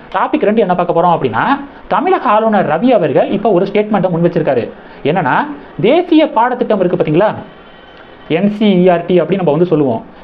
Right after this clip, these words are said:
தேசிய பாடத்திட்டத்தை கம்பேர் பண்ணும்போது மாநில பாடத்திட்டம் ரொம்ப ரொம்ப மோசமாக இருக்கு அப்படின்னு சொல்லிட்டு கவர்னர் ரவி அவர்கள்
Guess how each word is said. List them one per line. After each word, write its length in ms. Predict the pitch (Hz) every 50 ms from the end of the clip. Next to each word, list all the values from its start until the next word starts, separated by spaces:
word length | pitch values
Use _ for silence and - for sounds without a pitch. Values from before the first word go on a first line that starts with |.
| - - 147
தேசிய 480 | 151 185 247 311 339 339 339 311 320 285
பாடத்திட்டத்தை 680 | - - - 226 247 240 240 240 247 - 208 208 196
கம்பேர் 300 | 180 170 170 214 208 208
பண்ணும்போது 580 | 208 180 160 156 147 139 123 131 165 247 311 -
மாநில 440 | 139 151 170 208 294 339 339 302 262
பாடத்திட்டம் 760 | - - - 214 214 196 - 156 - 151 190 294 311 302 - - - - -
ரொம்ப 400 | 135 135 156 190 233 269 285 269
ரொம்ப 200 | 269 269 302 277
மோசமாக 440 | 214 220 208 - 220 220 220 214 202
இருக்கு 360 | 180 180 180 185 180 165 151
அப்படின்னு 240 | 135 - 160 190 202
சொல்லிட்டு 540 | - 151 139 139 - 226 214 165 120 123 - - - - - - - - - - - - - - - - - -
கவர்னர் 400 | - 143 165 196 226 220 208 185
ரவி 220 | 156 151 160 202 208
அவர்கள் 340 | 185 156 135 131 170 220